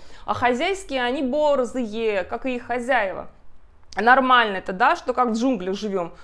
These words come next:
потому что хозяин не может намордник на свою псиночку одеть. И вот этот дрессировщик рассказывает, э, что он шел со своими ягдтерьерами на поводках,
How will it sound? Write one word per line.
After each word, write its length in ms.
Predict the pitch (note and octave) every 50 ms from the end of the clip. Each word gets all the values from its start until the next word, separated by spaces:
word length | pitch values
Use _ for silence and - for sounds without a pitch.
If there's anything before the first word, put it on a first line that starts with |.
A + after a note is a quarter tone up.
| - - - - - -
потому 260 | G#3 A3 B3+ C4 B3+
что 120 | B3 C#4+
хозяин 520 | - - C4+ C4+ A3 A3 C#4+ F4 G4+ G#4+ F#4+
не 80 | E4+
может 360 | D4 B3+ C#4 D#4+ D#4 D#4+ D#4
намордник 560 | - F4 E4+ D#4 C#4 C4+ A#3 A3 G3+ G#3 G3+ -
на 60 | G3+
свою 280 | G3+ - G#3 G#3 G#3+ G#3
псиночку 580 | G#3 - - A3 G#3 F#3 F3+ - - - F3
одеть. 480 | E3+ E3+ E3+ D#3+ - C#3+ C#3 - - - - - - - - - - - - - - -
И 100 | - C4
вот 120 | D4+ G4 G4+
этот 120 | G#4 D#4+
дрессировщик 580 | E4+ F4+ E4+ - D#4+ E4 F#4 F#4+ F#4+ - E4+ -
рассказывает, 1040 | D4+ D4 C#4+ C#4 - - B3 A#3+ A#3 A3 G3 G3 G#3 F#3+ G3+ G#3 G3 F#3+ F#3+ -
э, 160 | G#3 G3+ G3
что 220 | F#3+ - - A3 A3
он 100 | G#3 G3+
шел 240 | G3+ - A3 G3+ F#3+
со 80 | G#3
своими 260 | G3+ G#3+ G#3+ G#3 G3+
ягдтерьерами 800 | F#3+ F3+ F3 E3 - - - G#3 G#3 G#3 B3 E4+ F#4+ G4 F4+ F4+
на 140 | E4+ E4+ E4
поводках, 640 | F4 D#4 D4+ D4 D4 D4+ - D4 C#4+ C#4+ D4 -